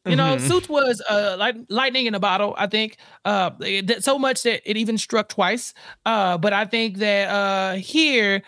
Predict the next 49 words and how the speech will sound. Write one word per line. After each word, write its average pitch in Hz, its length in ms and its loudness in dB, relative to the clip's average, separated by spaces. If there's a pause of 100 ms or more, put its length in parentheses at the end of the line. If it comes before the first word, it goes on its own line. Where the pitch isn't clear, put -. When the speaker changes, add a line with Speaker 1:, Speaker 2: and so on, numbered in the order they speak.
(340)
Speaker 1:
yeah, 196 280 0 (160)
maybe 240 260 0
if 220 100 -4
they 240 140 2
had 202 100 -2
given 208 220 0
it 196 80 -2
a 185 80 -2
second 160 240 -4
season, 185 300 -4
it 175 40 -2
would 175 100 -2
have 170 120 2
had 160 80 -4
time 165 200 -2
to 156 80 -4
develop 147 360 -4
into 151 200 -4
a - 20 -8
little 131 200 -6
bit 127 120 -8
more. 277 360 4 (220)
But 127 80 -8
Speaker 2:
Mm-hmm. 185 140 0
Speaker 1:
right 208 180 0
now, 202 360 0 (220)
it 170 80 -10
feels 208 200 -2
like 175 200 0
a, 175 280 2
like 175 140 -2
a 170 60 0
slow 214 320 0
burn. 151 380 -2
And 151 120 -2
I 185 60 2
don't 180 180 -2
know. 170 460 -2
I, 185 280 0
I 196 40 -2
think 180 220 -6
knowing 170 400 -2
that 156 120 -2
there's 156 160 -4
only 160 220 -4
ten 160 180 -4
episodes, 202 580 0 (840)
you 185 100 0
know, 123 220 -6